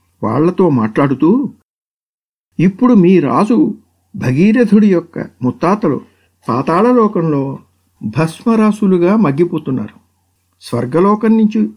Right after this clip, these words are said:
భూలోకానికి, అక్కడి నుంచి పాతాళలోకానికి దేవగంగను తీసుకుని వచ్చి ఆ గంగాజలాలతో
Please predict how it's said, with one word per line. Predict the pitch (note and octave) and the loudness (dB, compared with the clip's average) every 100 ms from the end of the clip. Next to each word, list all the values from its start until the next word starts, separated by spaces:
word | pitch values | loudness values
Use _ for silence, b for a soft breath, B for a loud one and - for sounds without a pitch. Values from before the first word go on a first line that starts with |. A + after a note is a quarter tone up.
| _ G#2+ | _ -4
భూలోకానికి, | B2 D#3 E3 D#3 C3+ B2+ D3 A3 _ _ _ _ _ - | 0 2 0 -2 -4 -4 -6 -6 _ _ _ _ _ -12
అక్కడి | C3 D#3+ E3 | -6 -2 0
నుంచి | D#3+ F3+ D#3 A2+ - _ _ _ _ _ - | 0 0 -2 -2 -10 _ _ _ _ _ -8
పాతాళలోకానికి | B2 D3+ E3+ F3 D#3+ D#3 C3 B2+ C#3 F#3+ _ _ _ _ _ _ _ _ _ _ - | -6 -2 0 0 0 -4 -6 -6 -8 -10 _ _ _ _ _ _ _ _ _ _ -12
దేవగంగను | G#2+ A#2+ D3+ G3 F3+ F3 F#3+ G3 C3+ - - - | -6 -2 0 0 0 0 0 0 -2 -10 -14 -6
తీసుకుని | C3 D#3+ F3 E3+ | -6 -4 -4 -2
వచ్చి | B2+ B2 - D#3+ G3 C3 _ _ _ _ _ _ _ _ _ | -4 -6 -6 -4 -4 -6 _ _ _ _ _ _ _ _ _
ఆ | G2+ B2+ C#3+ B2+ | -4 -2 -2 -4
గంగాజలాలతో | A#2 A#2 C#3+ F3+ G3 G3+ F#3 F3+ E3 D#3+ E3 | -6 -4 -2 0 0 0 0 -2 -2 -4 -6